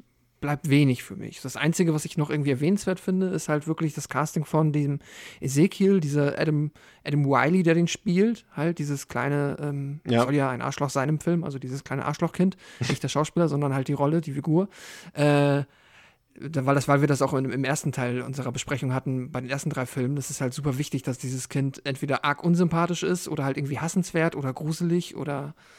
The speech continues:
Speaker 1: ja, und, und, und hassenswert trifft es hier, finde ich, wirklich sehr gut. Also das hat, äh, der, äh, sehr, sehr gut hinbekommen, sie so richtig unsympathisch ätzend zu sein. Das, finde ich,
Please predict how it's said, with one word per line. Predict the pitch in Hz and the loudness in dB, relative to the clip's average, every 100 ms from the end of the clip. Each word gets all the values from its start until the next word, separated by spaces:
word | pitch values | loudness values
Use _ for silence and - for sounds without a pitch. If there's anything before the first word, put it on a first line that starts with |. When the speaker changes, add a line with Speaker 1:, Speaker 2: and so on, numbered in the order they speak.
| - - - | -20 -18 -6
Speaker 1:
ja, | 135 | -4
und, | 117 135 127 | -4 -8 -8
und, | 143 | -2
und | 160 147 - - | -2 -2 -6 -8
hassenswert | 123 165 185 151 139 127 | -2 0 2 0 0 -2
trifft | - - | -4 -6
es | - | -4
hier, | 139 | -4
finde | - 135 | -2 -4
ich, | 123 | -6
wirklich | - 120 | -8 -6
sehr | - 123 | -4 -4
gut. | - 104 | -6 -10
Also | 127 175 | -6 -4
das | 131 151 | -2 0
hat, | 143 - - - - - _ - | -2 -6 -20 -20 -20 -20 _ -20
äh, | - - - - | -20 -18 -18 -6
der, | 143 131 131 127 | 0 0 0 -2
äh, | 135 | -4
sehr, | 131 151 | 0 2
sehr | 143 131 | 4 2
gut | 135 131 | 2 2
hinbekommen, | 135 123 135 127 123 | 0 0 -2 0 -2
sie | 131 | -4
so | 120 123 | -4 -4
richtig | 135 - 135 127 - | -4 -4 -6 -6 -8
unsympathisch | - 143 127 127 - 123 127 127 - | 0 2 2 0 -2 -6 -4 -6 -4
ätzend | 135 - 135 127 | -6 -6 -8 -8
zu | 131 | -12
sein. | - - 214 | -14 -16 -6
Das, | - 190 - | -2 -2 -2
finde | - 165 160 | -2 0 0
ich, | 156 | -2